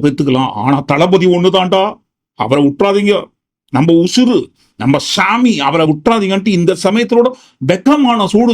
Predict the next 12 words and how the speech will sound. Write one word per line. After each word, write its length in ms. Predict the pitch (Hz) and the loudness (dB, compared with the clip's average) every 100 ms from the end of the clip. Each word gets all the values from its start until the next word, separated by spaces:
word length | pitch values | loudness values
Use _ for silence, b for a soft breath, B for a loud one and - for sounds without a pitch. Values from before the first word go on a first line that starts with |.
| 185 | 0
சொன்னாலமா 340 | 185 180 190 175 | 0 0 0 0
பதிவு 180 | 185 196 | 0 0
போட்டுக்கிற 380 | 170 156 151 143 b b 175 | 0 0 0 -2 b b 0
இந்த 120 | 180 135 | 0 2
ஜென்மத்துக்கிட்ட 720 | 165 247 277 240 - - 170 120 104 147 | 2 4 2 0 -4 -2 -2 -2 -2 -2
அந்த 200 | 175 180 - | 0 0 0
சமயத்துல 420 | 175 254 254 233 156 | 0 2 2 0 2
என்ன 220 | 170 247 302 | 2 4 2
சொன்னாலும் 360 | 277 262 254 202 | 2 2 2 2
ஏறாதுங்க. 380 | 170 147 104 104 190 202 _ - 135 | 0 -2 -4 -4 -4 -4 _ -4 -2
நடந்த 340 | 160 226 226 220 | 0 2 0 0
தவறுகளுக்கும் 600 | 175 202 196 175 - 208 | 0 2 2 0 0 2